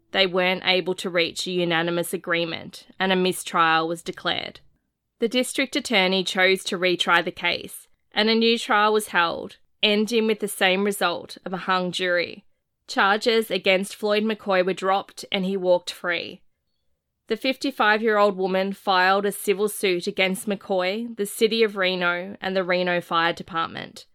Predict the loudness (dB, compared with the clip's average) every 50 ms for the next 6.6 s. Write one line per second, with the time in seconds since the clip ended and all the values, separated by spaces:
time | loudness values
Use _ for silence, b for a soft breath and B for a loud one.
0 | _ _ _ _ _ _ _ _ _ _ -4 -4 -4 -2 0 0 0 0 -2 -6
1 | -4 0 2 2 2 0 -2 -2 2 2 2 4 2 -2 -4 -4 -4 -2 2 2
2 | 2 2 2 0 -4 -2 0 2 4 4 4 4 4 2 0 2 2 2 2 0
3 | -2 -2 2 4 4 6 6 4 2 0 0 -2 -2 0 0 0 0 0 0 2
4 | 2 2 2 0 -2 -6 -6 -2 0 2 2 2 2 0 -2 -2 0 0 0 -2
5 | -2 -4 -2 0 0 0 0 -2 -6 -8 -8 -8 -4 0 4 4 4 4 2 -2
6 | -4 -2 -2 -2 -2 -4 -8 -12 -14 -16 -16